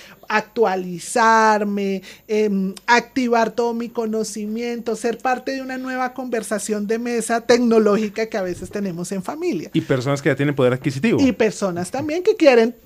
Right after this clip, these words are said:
Speaker 1: que pueden pagar su semestre o su proceso académico. Entonces, eh, oscilan, todavía tenemos una población joven, pero también ya tenemos una población de mediana edad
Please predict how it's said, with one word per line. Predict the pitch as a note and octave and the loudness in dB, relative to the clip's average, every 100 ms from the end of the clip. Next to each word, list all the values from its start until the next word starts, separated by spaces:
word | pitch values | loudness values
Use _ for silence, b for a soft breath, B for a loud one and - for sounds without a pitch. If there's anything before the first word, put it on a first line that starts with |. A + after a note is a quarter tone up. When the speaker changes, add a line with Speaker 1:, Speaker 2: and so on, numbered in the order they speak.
| - | -4
Speaker 1:
que | B3 | -4
pueden | A#3+ A#3 A3 G#3+ | -2 2 2 2
pagar | G3 B3 A3+ G3+ | 2 2 2 0
su | F#3 - G#3+ G#3 | 0 -4 -2 -2
semestre | G#3 G#3 F#3 E3+ - F3+ F#3 G3+ | 0 0 0 -2 -2 -2 0 0
o | G#3 F3 | 0 0
su | - E3+ | -2 -6
proceso | - E3+ - D#3+ - D#3 | -4 -4 -2 -4 -6 -8
académico. | - F3 F3+ - - - B B B | -6 -6 -6 -12 -20 -20 B B B
Entonces, | - B3+ B3+ C#4 C#4+ B3+ - | -4 -2 2 4 4 0 2
eh, | A#3 - | 2 6
oscilan, | A#3+ - C4+ A#3+ A#3 F#4 F4+ | 6 6 0 2 2 0 -2
todavía | D#4 C4+ A#3+ | 0 2 2
tenemos | A3 A#3+ A#3+ A#3+ | 0 -2 -4 -6
una | B3 | -8
población | A3+ B3+ B3 - G#3 F#3 F#3+ | -6 -6 -6 -8 -6 -6 -4
joven, | A#3+ A3 G#3 D4 B - | -2 0 -2 -6 B -14
pero | G3+ | -8
también | G3+ G3+ F#3+ | -4 -2 -2
ya | F#3 F3+ | -2 -4
tenemos | G3 G3 G3 G#3+ | -6 -6 -6 -8
una | G3 | -8
población | G#3 G3+ G3 G3 E3+ | -8 -8 -8 -8 -6
de | F3+ | -4
mediana | G3 F#3 F3 D#3+ E3+ | -4 -2 -4 -6 -4
edad | F#3 F3+ | -2 -2